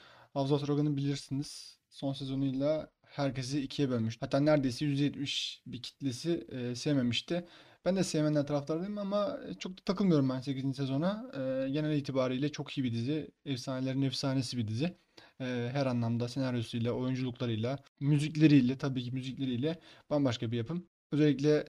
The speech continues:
e, altıncı sezona kadar çok iyi, altı sezon izledik. E, çok iyi yazılmış, çok iyi oluşturulmuş bir yapımdı. Tam da H B O işi. E, H B O'ya yakışan bir,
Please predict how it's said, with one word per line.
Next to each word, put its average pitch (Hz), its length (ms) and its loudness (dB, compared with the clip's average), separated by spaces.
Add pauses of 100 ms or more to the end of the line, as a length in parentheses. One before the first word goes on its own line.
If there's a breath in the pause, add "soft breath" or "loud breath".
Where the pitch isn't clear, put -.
e, 135 120 -4
altıncı 135 420 0
sezona 139 260 0
kadar 135 380 -4
çok - 260 -8
iyi, 123 180 -2 (140)
altı 123 220 -6
sezon 131 220 -4
izledik. 127 380 -4 (540 loud breath)
E, 123 260 -2 (140)
çok 185 260 -4
iyi 160 60 4
yazılmış, 127 560 0
çok - 220 -12
iyi 160 140 2 (500)
oluşturulmuş 143 600 -4
bir 135 60 0
yapımdı. 123 500 0
Tam 151 240 0
da 139 40 4
H 143 280 0
B 147 40 4
O - 20 6
işi. 139 380 0 (160)
E, 139 60 -10
H 135 320 -6
B 139 40 2
O'ya 135 80 4
yakışan 131 420 -2
bir, 117 160 -2